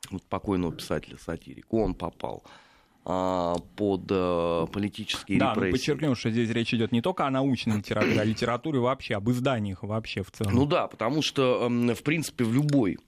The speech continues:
Speaker 1: э, книге можно найти, э, следы, э, отрицающие,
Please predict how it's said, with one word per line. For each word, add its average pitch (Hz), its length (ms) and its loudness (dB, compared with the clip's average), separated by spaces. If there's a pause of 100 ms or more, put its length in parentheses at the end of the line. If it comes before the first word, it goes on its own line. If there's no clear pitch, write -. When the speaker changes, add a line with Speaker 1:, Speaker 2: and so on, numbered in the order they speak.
Speaker 1:
э, 98 1300 2
книге 165 380 2
можно 120 360 2
найти, 113 520 0
э, 90 380 0
следы, 117 520 -2 (100)
э, 87 360 0
отрицающие, 92 920 -2